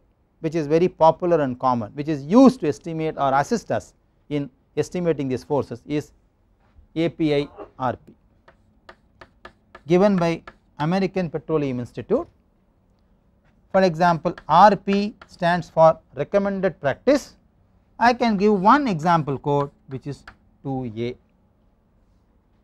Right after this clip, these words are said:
Okay. This is one of the codes. There are many codes. We will talk about them slightly later. There are many codes available. This one example is A P R P two A, which is a very common code being used to estimate forces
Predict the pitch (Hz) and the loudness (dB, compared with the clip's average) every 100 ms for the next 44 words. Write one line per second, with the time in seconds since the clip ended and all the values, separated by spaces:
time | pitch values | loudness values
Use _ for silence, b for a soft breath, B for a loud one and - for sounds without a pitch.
0 | _ _ _ 220 339 _ _ _ _ _ | _ _ _ -14 -14 _ _ _ _ _
1 | _ _ _ _ _ _ - 139 - 139 | _ _ _ _ _ _ -8 -8 -4 2
2 | 185 240 202 135 95 104 160 170 214 - | 6 8 8 2 -6 -4 -2 2 2 2
3 | 123 101 135 117 147 156 147 135 139 120 | -2 -2 -4 2 2 2 -2 -2 -4 -6
4 | 131 - 123 120 117 139 - 147 131 143 | -10 -8 -4 -2 -2 -6 -6 -4 -2 -2
5 | 165 - 147 143 120 135 117 123 339 254 | -4 -2 -2 -2 -4 -4 -4 -8 -12 -12
6 | 170 190 214 165 131 202 220 - 247 - | -2 0 2 0 2 2 2 0 -4 -4
7 | _ _ _ _ _ _ _ _ - 156 | _ _ _ _ _ _ _ _ -4 -2
8 | 160 170 160 139 120 131 - 127 131 269 | 0 2 4 2 0 -6 -4 -2 -2 -4
9 | 285 165 165 123 143 156 - 226 285 - | -6 -4 -4 -2 0 0 2 6 6 6
10 | 269 214 185 156 160 147 127 127 110 - | 2 2 2 2 -2 -2 -2 -2 -4 -6
11 | 139 - 151 131 120 - 175 - 110 - | -8 -8 -6 -4 -4 -2 -4 -4 -10 -12